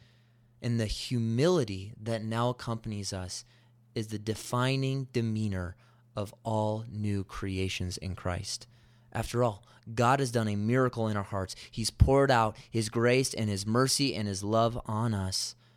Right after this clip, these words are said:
This is the only natural and logical response to what God has done.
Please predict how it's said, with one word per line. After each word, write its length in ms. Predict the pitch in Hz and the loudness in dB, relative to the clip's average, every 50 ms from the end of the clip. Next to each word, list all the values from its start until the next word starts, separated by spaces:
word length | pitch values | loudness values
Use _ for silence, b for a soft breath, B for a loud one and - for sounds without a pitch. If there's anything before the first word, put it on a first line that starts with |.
| b b b b b _ _ _ - | b b b b b _ _ _ -8
This 200 | - 113 120 - | -4 -2 0 0
is 200 | 131 120 110 107 | 0 0 -2 -2
the 240 | 107 107 104 101 - - | -2 -4 -4 -4 -4 -6
only 520 | - 110 117 123 127 120 113 107 104 101 98 | -4 -2 0 0 0 0 0 -2 -2 -2 -4
natural 600 | 95 95 98 101 107 110 - - 107 95 98 - | -4 -4 -2 -2 -4 -4 -4 -4 -4 -4 -4 -4
and 220 | 90 95 95 95 | -6 -6 -6 -4
logical 500 | 95 98 98 98 101 101 - - - 95 | -4 -2 -2 -4 -4 -6 -8 -8 -8 -8
response 760 | 90 92 92 - - - - 92 90 87 90 92 - - - b b b b b - | -6 -6 -6 -8 -8 -6 -6 -6 -6 -6 -6 -8 -10 -10 -12 b b b b b -10
to 100 | - 104 | -6 -4
what 180 | 95 92 90 | -2 -2 -2
God 240 | 87 98 92 90 90 | -2 -2 -2 -2 -2
has 140 | 92 90 90 | -2 -4 -6
done. 340 | 95 92 90 87 87 90 | -6 -6 -6 -6 -6 -8